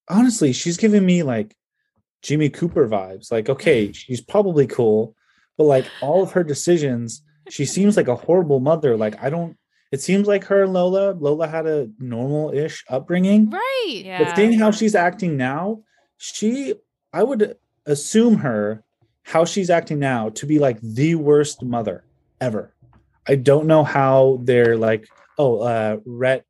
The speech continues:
Speaker 1: retconning this.
Speaker 2: Mm-hmm.
Speaker 1: You know, I don't know how they're doing this, 'cause she was so cool in season two.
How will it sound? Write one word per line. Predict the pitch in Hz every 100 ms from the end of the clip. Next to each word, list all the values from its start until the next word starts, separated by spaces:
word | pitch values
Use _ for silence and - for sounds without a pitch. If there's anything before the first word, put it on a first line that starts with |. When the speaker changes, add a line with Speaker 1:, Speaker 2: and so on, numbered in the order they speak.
| 131
Speaker 1:
retconning | 131 135 - 127 107 95 90
this. | 90 - - _ _ _ _
Speaker 2:
Mm-hmm. | 220 214
Speaker 1:
You | 202 214 156
know, | 98 -
I | 120
don't | 139 165
know | 170 156
how | 139 139
they're | 131
doing | 117 151 135
this, | 98 90
'cause | - 110
she | -
was | 214 180 -
so | 196 185
cool | 185 165
in |
season | 147 143 135
two. | 127 175 135